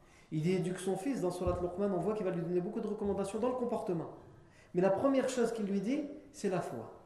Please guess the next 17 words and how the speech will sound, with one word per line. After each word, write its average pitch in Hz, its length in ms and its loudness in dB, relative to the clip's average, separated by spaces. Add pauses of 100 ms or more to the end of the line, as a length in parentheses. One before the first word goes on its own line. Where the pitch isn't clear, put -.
(360)
Crains 185 240 -2
Allah. 120 420 -6 (760)
Ne 170 120 2
lui 175 180 2
associe 170 400 -4
rien 156 200 -2
ni 165 100 0
personne. - 360 -10 (300)
Si - 220 -6
tu 233 120 -2
fais 247 120 -2
ça, - 160 -4 (1200)
si 202 180 -6
tu - 120 -12
fais - 100 -8
ça, - 160 -10 (1600)
khalas. - 480 -18